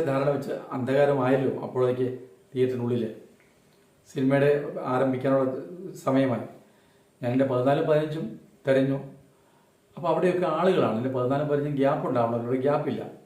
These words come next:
ഞാൻ പതിയെ അതിനടുത്ത് ചെന്ന് ചോദിച്ചു, "പതിനാലും പതിനഞ്ചും എൻ്റെ സീറ്റാണല്ലോ, അവിടെ ആരും ഇരിപ്പുണ്ടോ?" പ്രതികരണമില്ല. ഞാൻ ലാസ്റ്റ് അദ്ദേഹത്തെ തൊട്ടുകൊണ്ട്, ഈ പതിനഞ്ചാമത്തെ സീറ്റിലിരിക്കുന്ന ആളെ തൊട്ടുകൊണ്ട് ചോദിച്ചു, "ഇത് എൻ്റെ നമ്പറല്ലേ, ഒന്ന് നോക്കാമോ?"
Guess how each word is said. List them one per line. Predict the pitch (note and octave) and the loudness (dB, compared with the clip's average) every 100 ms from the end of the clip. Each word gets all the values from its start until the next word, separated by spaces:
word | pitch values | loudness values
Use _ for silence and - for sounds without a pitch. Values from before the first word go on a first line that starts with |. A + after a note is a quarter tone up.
| _ _ _ _ _ - | _ _ _ _ _ 0
ഞാൻ | C3 C3+ | 0 2
പതിയെ | B2+ A#2+ C3+ D3 C#3+ - - | 2 2 2 0 -2 -10 -16
അതിനടുത്ത് | C#3 B2 C3 A#2+ | -8 -4 -2 0
ചെന്ന് | C3+ B2+ | 0 2
ചോദിച്ചു, | C3 A#2+ B2 A#2+ - - _ | 2 0 -2 -6 -12 -20 _
"പതിനാലും | A#2 A#2 B2 C3+ | -4 0 2 2
പതിനഞ്ചും | C3+ C3 B2+ C3+ - | 4 2 0 -2 -4
എൻ്റെ | B2+ C3 | -4 -2
സീറ്റാണല്ലോ, | B2 B2 B2 A#2+ A#2+ | -2 -2 -2 -2 -2
അവിടെ | A#2 A#2+ | -2 -2
ആരും | B2 C3 | 2 2
ഇരിപ്പുണ്ടോ?" | B2+ A#2+ B2+ A#2+ - - - _ _ _ _ _ _ | 0 -2 -2 -2 -4 -12 -20 _ _ _ _ _ _
പ്രതികരണമില്ല. | D#3+ E3 E3 D3 A#2+ A#2+ - - | -4 0 2 2 0 -4 -8 -6
ഞാൻ | C3 | -2
ലാസ്റ്റ് | C3+ C3+ - | 0 0 -2
അദ്ദേഹത്തെ | B2 B2 C3+ C3 C3 - - - _ - | -4 -2 -2 -2 -4 -10 -18 -20 _ -6
തൊട്ടുകൊണ്ട്, | D3+ - D#3 C#3 | -4 0 0 0
ഈ | |
പതിനഞ്ചാമത്തെ | C3+ C3+ C3+ C3+ C#3 C3+ C#3+ | 2 2 2 4 2 2 -2
സീറ്റിലിരിക്കുന്ന | C3+ A#2+ C3 B2+ | -4 -2 -2 0
ആളെ | B2+ | -2
തൊട്ടുകൊണ്ട് | B2 A2+ C3+ C3 | -4 -4 -2 0
ചോദിച്ചു, | A#2 A#2+ A#2+ - - _ _ | 0 -4 -8 -12 -20 _ _
"ഇത് | F3 F#3 F#3+ - - - - - _ | 0 4 4 2 -6 -14 -20 -20 _
എൻ്റെ | C3 B2+ C3+ D3+ D3 - - - | -2 0 2 2 0 -8 -18 -12
നമ്പറല്ലേ, | C3 B2 B2+ A#2+ A#2+ - - | -6 -2 0 2 0 -4 -8
ഒന്ന് | B2 B2 | -6 -2
നോക്കാമോ?" | A#2+ C3+ B2+ | 0 0 0